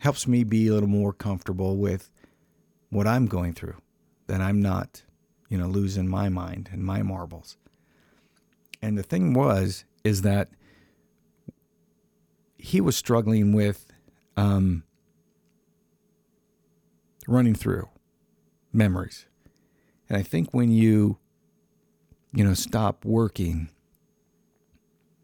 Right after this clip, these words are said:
either through retirement or through injury or through illness, you have so much time to reflect on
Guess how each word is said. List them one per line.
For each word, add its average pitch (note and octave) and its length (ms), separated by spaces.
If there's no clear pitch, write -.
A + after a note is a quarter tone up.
either F#2+ 340
through G2+ 300
retirement F#2+ 720
or F#2+ 80
through G#2 240
injury F#2 640
or E2+ 340
through G#2 280
illness, F#2 580
you G#2+ 160
have B2 580
so - 420
much B2 280
time G2+ 320
to F2+ 100
reflect E2+ 640
on F#2+ 540